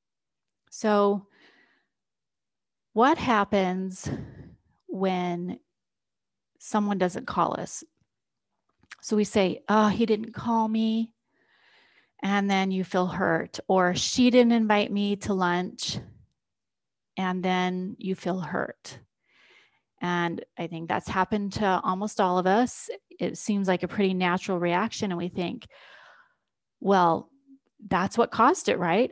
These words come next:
I see this happened, and then I feel a certain way." So what we try to do to fix that hurt is we think we need to have him call me more. So we need to control his behavior, or we need to do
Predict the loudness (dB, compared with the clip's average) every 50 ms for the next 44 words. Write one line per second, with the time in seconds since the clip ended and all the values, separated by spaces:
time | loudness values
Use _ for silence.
0 | -4 -8 -8 -6 -4 -2 -2 2 2 2 0 2 0 2 2 2 4 4 4 4
1 | 4 2 0 -4 -10 -12 _ _ _ _ _ _ _ _ -4 -2 -2 0 0 2
2 | 2 2 2 0 -2 -2 -2 -2 -2 -2 2 2 4 4 4 2 0 0 -4 -4
3 | -4 -4 -4 -6 -4 -6 -6 -8 -12 -14 _ _ _ _ _ _ _ _ _ _
4 | _ _ _ _ _ _ _ _ _ _ -20 -20 -20 _ _ _ _ _ _ _
5 | _ _ _ _ _ _ _ _ _ _ _ -12 -2 4 6 6 6 6 6 4
6 | 4 4 6 4 2 2 4 4 4 4 4 2 0 0 -2 0 2 2 2 2
7 | 0 -4 -8 -8 -8 -12 _ 2 2 2 2 0 -10 -4 -2 0 0 0 0 -2
8 | -6 -6 -4 -2 -2 0 0 -2 -4 -6 -8 -16 -16 -16 -18 -20 -20 _ _ _
9 | _ _ _ _ _ _ _ _ _ -2 -2 -2 0 -2 -2 -2 0 0 2 2
10 | 2 0 -2 -8 -16 -18 -20 _ _ _ _ _ _ -6 -4 -4 -2 -2 -4 -6
11 | -6 -8 -8 -2 -2 -2 -2 -2 -4 -10 -8 -8 -10 -4 0 0 0 0 -2 -6
12 | -6 -8 -8 -10 -10 -10 -12 -14 -18 _ _ _ _ _ _ -20 -20 -20 -20 _
13 | _ -2 -2 0 2 2 0 0 0 0 -2 -2 -2 -6 -6 -2 0 2 2 4
14 | 2 2 -2 -2 0 -2 -2 0 4 4 4 4 4 2 2 4 4 2 2 0
15 | 2 2 2 2 2 2 2 0 -2 0 2 2 4 4 2 0